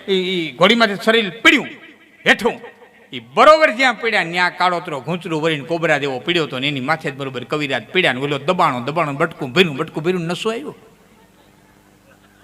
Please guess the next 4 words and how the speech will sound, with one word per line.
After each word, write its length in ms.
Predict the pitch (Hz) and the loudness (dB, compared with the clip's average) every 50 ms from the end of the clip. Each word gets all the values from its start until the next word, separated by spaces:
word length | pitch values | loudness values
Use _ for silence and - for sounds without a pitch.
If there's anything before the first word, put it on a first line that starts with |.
| _ - - _ _ _ _ _ - _ - _ _ _ _ - _ _ - - - | _ -20 -20 _ _ _ _ _ -20 _ -20 _ _ _ _ -20 _ _ -20 -20 -8
ત્રણ 240 | - 120 131 135 139 | -4 -2 0 0 0
તોલાનો 340 | 127 156 156 160 165 170 170 | 0 2 2 4 4 2 2
બંધાણી 340 | 160 165 147 180 175 185 202 | 2 4 4 6 6 6 6
માણા. 260 | 220 262 269 190 | 4 2 0 -2